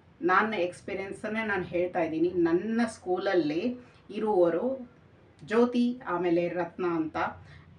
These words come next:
ಬೇಕು ಅಂತಂದ್ರೆ ಅವರ ಸ್ವಂತ, ಅಂದ್ರೆ ವಿಡಿಯೋ ಮಾಡಬೇಕು ಅಂತ ಅನ್ಕೊಂಡಿದ್ದೀನಿ.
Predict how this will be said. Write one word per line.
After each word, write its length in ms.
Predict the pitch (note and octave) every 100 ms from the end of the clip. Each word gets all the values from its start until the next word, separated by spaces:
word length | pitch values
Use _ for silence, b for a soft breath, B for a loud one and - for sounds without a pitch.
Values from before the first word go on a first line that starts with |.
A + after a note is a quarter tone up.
| -
ಬೇಕು 380 | E3+ G3+ G#3 G#3
ಅಂತಂದ್ರೆ 640 | G3+ F#3+ F3+ F3+ F3+ G#3
ಅವರ 360 | G3 F#3 F#3+ A3+ D4+ - - - B B B - -
ಸ್ವಂತ, 320 | G3+ G#3 G#3
ಅಂದ್ರೆ 640 | G3 F#3 E3+ F3 F3 F3
ವಿಡಿಯೋ 380 | E3 F3 G3 G3
ಮಾಡಬೇಕು 540 | F3+ F3 G#3+ A3+ - G#3+
ಅಂತ 180 | G3
ಅನ್ಕೊಂಡಿದ್ದೀನಿ. 960 | G3 E3 F3+ G#3 G#3+ G#3+ F#3 F3+ A3+